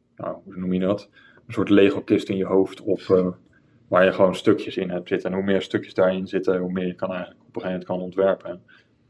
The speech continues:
En dat is eigenlijk, ja, dat pas je steeds meer toe. Dingen die je leert, dingen die je tegenkomt. Ja, dit heb ik al een keer gedaan, dat werkte toen niet, of het werkte toen wel. Misschien kan het voor de toekomst nog steeds wel ergens nuttigs voor zijn.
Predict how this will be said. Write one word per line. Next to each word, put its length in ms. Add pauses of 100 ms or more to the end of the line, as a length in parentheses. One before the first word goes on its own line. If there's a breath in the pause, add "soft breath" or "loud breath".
(160)
En 140
dat 140
is 120
eigenlijk, 420
ja, 140
dat 400 (200)
pas 220
je 80
steeds 380
meer 280
toe. 300
Dingen 240
die 100
je 60
leert, 480
dingen 180
die 80
je 60
tegenkomt. 640 (380 loud breath)
Ja, 100
dit 120
heb 100
ik 60
al 80
een 60
keer 180
gedaan, 440
dat 120
werkte 320
toen 220
niet, 280
of 80
het 100 (120)
werkte 260
toen 180
wel. 400 (420 soft breath)
Misschien 260
kan 120
het 100
voor 200
de 120
toekomst 300
nog 80
steeds 220
wel 120
ergens 240
nuttigs 320
voor 180
zijn. 340